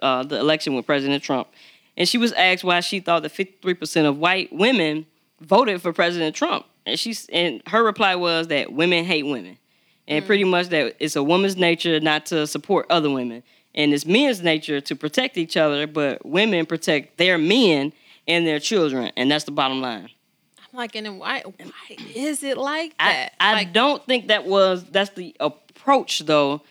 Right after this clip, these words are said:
Speaker 1: to even sum up what's going on. It, because it's not that habitually women just hate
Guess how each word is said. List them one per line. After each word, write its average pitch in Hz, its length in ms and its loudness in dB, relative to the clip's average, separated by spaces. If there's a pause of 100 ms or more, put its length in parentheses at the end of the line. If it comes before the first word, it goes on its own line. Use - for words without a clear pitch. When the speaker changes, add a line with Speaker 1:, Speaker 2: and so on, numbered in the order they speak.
(340)
Speaker 1:
to 226 180 2
even 202 640 0 (240)
sum 220 340 0
up 214 140 4
what's 196 200 0
going 196 300 4
on. 160 400 0 (100)
It, - 440 -6
because 196 260 0
it's 208 140 -2
not 247 260 -2
that 196 360 0
habitually 180 560 -2
women 175 320 0
just 160 200 -8
hate 175 320 -4